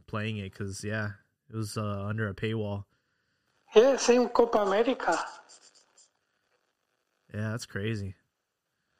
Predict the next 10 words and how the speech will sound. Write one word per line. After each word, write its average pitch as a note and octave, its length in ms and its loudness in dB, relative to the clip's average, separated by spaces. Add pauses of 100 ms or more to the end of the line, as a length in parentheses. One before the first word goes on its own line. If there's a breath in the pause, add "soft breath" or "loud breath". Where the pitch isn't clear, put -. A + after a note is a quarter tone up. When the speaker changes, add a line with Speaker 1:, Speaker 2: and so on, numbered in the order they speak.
(440)
Speaker 1:
It A2+ 40 -4
looks E3+ 180 2
like F3 140 4
it's D#3+ 120 0
on, D3+ 240 6
uh, C3+ 280 8
B B2+ 120 2
N D#3 120 2
Sports - 440 2
now. G#2+ 300 0